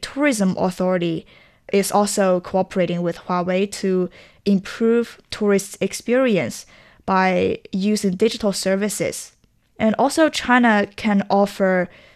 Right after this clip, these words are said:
its rich experience in logistics and in the development of e-commerce. For example,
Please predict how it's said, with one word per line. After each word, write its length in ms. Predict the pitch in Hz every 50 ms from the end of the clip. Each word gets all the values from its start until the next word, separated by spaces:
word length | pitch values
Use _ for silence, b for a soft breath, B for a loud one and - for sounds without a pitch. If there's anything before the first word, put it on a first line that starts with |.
| b b b b
its 240 | 208 196 - - -
rich 460 | - 196 190 196 220 226 - - - 220
experience 1040 | 208 - - - - - 220 220 226 226 220 196 185 165 127 127 - - - -
in 300 | - - 196 185 185 180
logistics 920 | 185 180 175 - - - 214 254 - - - 180 - - - - - - b b b b b b b b
and 340 | 196 190 185 185 180 170 - _ _ _ _ _ _ _ _ _
in 680 | 214 208 196 190 190 185 185 180 175 175 170 160 175 - - _ _ _ _ _ _ _ _ _
the 140 | - 208 190
development 640 | 196 202 190 226 240 262 254 - 208 202 185 -
of 160 | 190 185 - -
e-commerce. 800 | 180 185 180 - - 175 170 175 - - - - - - - b b b b b b b b b b
For 180 | - - 233
example, 600 | 233 214 - 220 214 208 - 202 190 190 185 -